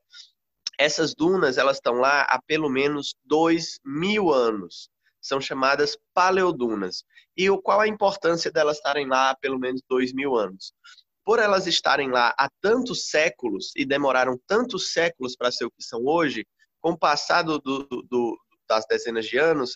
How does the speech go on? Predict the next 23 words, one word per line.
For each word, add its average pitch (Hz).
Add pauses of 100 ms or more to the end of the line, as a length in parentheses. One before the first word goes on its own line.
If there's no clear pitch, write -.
elas 160
foram 160 (380)
acumulando 175
matéria 151
orgânica, 170 (260)
acumulando 160
sedimentos, 156
acumulando 170
nutrientes, 156 (280)
cresceu 185
uma 170
grama, 170
depois 147
a-, 160
é, 139
ervas, 160
depois 143
arbustos, 170 (420)
depois 165
de 175
séculos 180
cresceram 165
florestas. 156